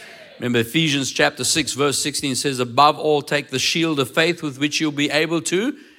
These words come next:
quench," how many? "All the fiery darts of the wicked one." So there are fiery darts coming.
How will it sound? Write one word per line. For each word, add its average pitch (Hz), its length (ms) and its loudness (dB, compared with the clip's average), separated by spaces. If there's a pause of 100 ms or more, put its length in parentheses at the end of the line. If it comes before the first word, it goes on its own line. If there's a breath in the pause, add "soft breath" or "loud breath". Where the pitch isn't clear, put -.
(300 soft breath)
quench," 220 580 2 (1000)
how 151 180 4
many? 233 420 2 (520)
"All 208 400 8
the 190 100 8
fiery 165 500 6
darts 151 560 4
of 151 220 4
the 160 80 2
wicked 196 280 0
one." 139 200 -2
So 160 160 2
there 165 220 2
are 247 280 10
fiery 247 560 6
darts 269 380 6
coming. 285 400 0